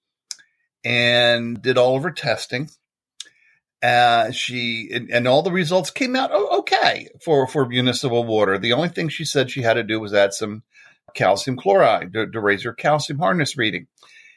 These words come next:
It came in at fifty, and she added enough calcium chloride to bring it up to about two hundred. And all the other parameters were fine. P H was, was, was right in, was ideal range. Alkalinity was ideal range. Calcium was now ideal range.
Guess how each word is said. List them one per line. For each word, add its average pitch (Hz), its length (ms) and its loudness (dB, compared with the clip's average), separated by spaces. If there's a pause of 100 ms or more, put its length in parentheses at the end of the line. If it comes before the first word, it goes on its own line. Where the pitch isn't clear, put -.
(160)
It 113 160 -4
came 131 340 2
in 165 200 0
at 196 100 -6
fifty, 131 580 -2 (640)
and 120 300 0
she 131 240 -6
added 127 420 2
enough 131 320 0
calcium 139 420 0
chloride 120 500 2
to 117 60 -4
bring 120 160 -2
it 117 80 2
up 120 140 0
to 127 100 -8
about 104 300 0
two 117 160 -12
hundred. 120 440 -4 (600)
And 110 120 -4
all 131 160 4
the 165 140 4
other 170 120 4
parameters 143 720 2
were 113 80 -8
fine. 92 400 0 (160)
P 120 180 0
H 127 160 0
was, 131 240 -2
was, 113 300 -2
was 98 280 -4
right 107 300 2
in, 120 300 -6
was 101 260 -4
ideal 110 340 2
range. 117 440 0
Alkalinity 120 640 0
was 107 140 -2
ideal 110 240 2
range. 110 320 -4
Calcium 123 460 0
was 113 140 -6
now 113 220 4
ideal 104 300 2
range. 104 400 -4